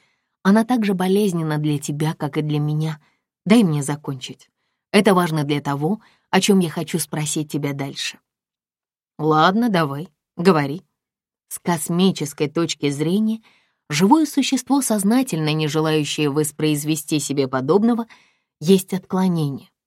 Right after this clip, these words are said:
нонсенс, сбой, назови как хочешь.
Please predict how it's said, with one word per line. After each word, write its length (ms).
нонсенс, 720
сбой, 480
назови 480
как 260
хочешь. 540